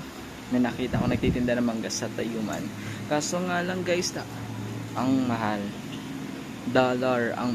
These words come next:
presyo, one hundred eighty pesos yung kilo. Kaya bumili ako ng isang piraso, pero ang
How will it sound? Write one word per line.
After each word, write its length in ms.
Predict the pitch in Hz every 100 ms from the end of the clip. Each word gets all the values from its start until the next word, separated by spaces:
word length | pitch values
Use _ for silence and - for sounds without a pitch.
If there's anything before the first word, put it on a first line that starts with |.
| 107
presyo, 480 | 117 110 - 113 110
one 160 | 127
hundred 320 | 135 131 123
eighty 240 | 107 127 123
pesos 400 | 123 117 110 107 127
yung 160 | 120
kilo. 400 | - 120 107 98 - - - - -
Kaya 160 | 139 135
bumili 320 | 131 135 131
ako 160 | 117
ng 240 | 135 151 151
isang 240 | - 170 165
piraso, 480 | 143 135 175 - 135 -
pero 560 | 147 160 131 131 170 214 - - - - - - - - - - - - - - - - - - - - - - - - - - - - 143
ang 160 | 139